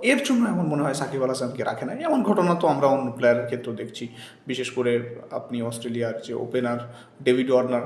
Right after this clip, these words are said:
তাকেও কিন্তু এবার আইপিএলের কোনো দলই দলে নেয় নাই, যদিও সেও আইপিএলের অন্যতম সেরা একজন ওপেনার এবং সে বিশ্ব, ও, আইপিএল জয়ী ক্যাপ্টেনও বটে। So আইপিএলের সাকিবকে না খেলানোর জন্য এই কয়েকটা কারণ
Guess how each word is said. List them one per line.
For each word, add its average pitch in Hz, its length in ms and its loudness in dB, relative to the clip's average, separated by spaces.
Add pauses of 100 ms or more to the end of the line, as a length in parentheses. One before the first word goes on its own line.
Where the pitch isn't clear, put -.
(220)
তাকেও 135 260 2
কিন্তু 143 300 -4
এবার 123 480 0
আইপিএলের 127 440 0
কোনো 143 200 2
দলই 131 220 4
দলে 117 220 2
নেয় 113 160 -2
নাই, 113 180 -2 (140)
যদিও 117 320 -4
সেও 120 200 -2
আইপিএলের 113 640 -4 (180)
অন্যতম 127 420 -2
সেরা 156 380 4
একজন 127 380 2
ওপেনার 107 340 0 (540)
এবং 117 260 -4
সে 117 160 -4
বিশ্ব, 120 420 -4
ও, 107 340 0 (100)
আইপিএল 131 440 2
জয়ী 135 220 0
ক্যাপ্টেনও 120 440 0
বটে। 104 360 -2 (1200)
So 185 380 4
আইপিএলের 214 760 8
সাকিবকে 175 520 2
না 147 260 4
খেলানোর 156 380 4
জন্য 160 260 0
এই 165 240 0
কয়েকটা 123 300 2
কারণ 120 400 4